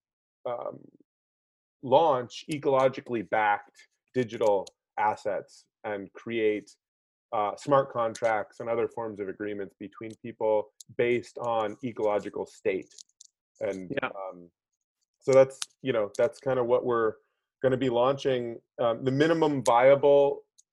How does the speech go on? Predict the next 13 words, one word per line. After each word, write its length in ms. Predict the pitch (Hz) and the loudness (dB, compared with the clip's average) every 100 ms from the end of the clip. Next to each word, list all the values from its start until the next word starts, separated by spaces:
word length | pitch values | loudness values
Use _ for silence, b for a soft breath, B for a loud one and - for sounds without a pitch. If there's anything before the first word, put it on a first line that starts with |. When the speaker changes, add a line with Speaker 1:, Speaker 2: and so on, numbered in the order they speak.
| - | -6
Speaker 1:
you 100 | 135 | -2
know, 100 | 123 | 0
I 80 | 123 | 0
mean, 120 | 131 | 0
that's 220 | 127 123 | -2 -2
a 120 | 110 95 _ _ | -4 -8 _ _
complex 800 | - 117 - 131 120 - - - - _ _ _ _ 127 | -14 -12 -4 -2 -2 -8 -20 -20 -20 _ _ _ _ 0
value 260 | 127 135 | 2 2
proposition. 720 | 131 135 131 131 135 143 131 | 0 -2 0 -2 -2 -6 -8
So 320 | - 131 117 - b b b - | -2 0 0 -4 b b b -2
the 80 | 127 | 0
minimum 640 | 131 165 175 156 127 104 | 4 4 4 4 0 -2
viable, 840 | - 117 127 139 143 143 139 - | 2 4 6 4 6 4 4 -2